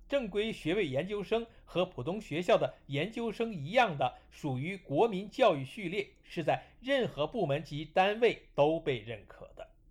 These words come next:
同理，如果未来的习近平决定把陈一新或者是现任的司法部长唐一新安排到最高检察长位置上，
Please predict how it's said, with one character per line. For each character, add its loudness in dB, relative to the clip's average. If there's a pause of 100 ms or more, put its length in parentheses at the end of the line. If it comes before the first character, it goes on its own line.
(120)
同 -6
理， -8 (180)
如 -4
果 8
未 2
来 6
的 2
习 -12
近 -2
平 -8 (220)
决 0
定 0
把 -2
陈 -8
一 -10
新 -8
或 4
者 -4
是 -6
现 0
任 -2
的 -2
司 -6
法 0
部 -2
长 0
唐 -6
一 -6
新 -6 (140)
安 -4
排 -2
到 2 (200)
最 -2
高 4
检 -8
察 4
长 0 (100)
位 0
置 -4
上， -2